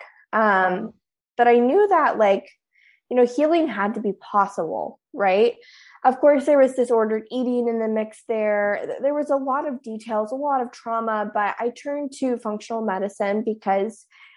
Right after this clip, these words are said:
I looked in the past and was like, "Wow, nobody ever really helped me in the conventional world." So, um, you know, just for my story, so I turned to functional. Um, it was at that point I was diagnosed with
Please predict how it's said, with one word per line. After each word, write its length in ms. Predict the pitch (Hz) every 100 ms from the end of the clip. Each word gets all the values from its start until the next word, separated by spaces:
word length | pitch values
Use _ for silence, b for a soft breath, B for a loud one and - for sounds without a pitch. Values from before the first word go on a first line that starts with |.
| b _
I 140 | 214 214
looked 280 | 220 220 226
in 80 |
the 80 | 214
past 380 | 208 202 208 -
and 80 | 214
was 100 | 208
like, 160 | 196
"Wow, 280 | - 185 202 - -
nobody 360 | 262 349 359
ever 120 | 294
really 200 | 226 214
helped 420 | 208 - - - 349
me 160 | 330
in 80 | 320
the 80 | 294
conventional 560 | 285 247 240 - 240
world." 280 | 247 233 233 233
So, 320 | 220 208 208 B B B -
um, 220 | 220 202
you 60 | 214
know, 100 | 208
just 240 | 226 220
for 80 | 208
my 220 | 214 269
story, 640 | 269 262 254 247 240 247 -
so 80 |
I 80 | -
turned 260 | 214 - 214
to 80 | 214
functional. 680 | 202 202 208 196 196 214 _ _ _ _ _ _ _ -
Um, 540 | 220 202 190 190 208 - _
it 80 | 220
was 140 | 220
at 100 | 220
that 220 | 220 214 -
point 280 | 226 214
I 140 | - 196
was 160 | 202
diagnosed 560 | 214 202 202 208 208 -
with 240 | 220 208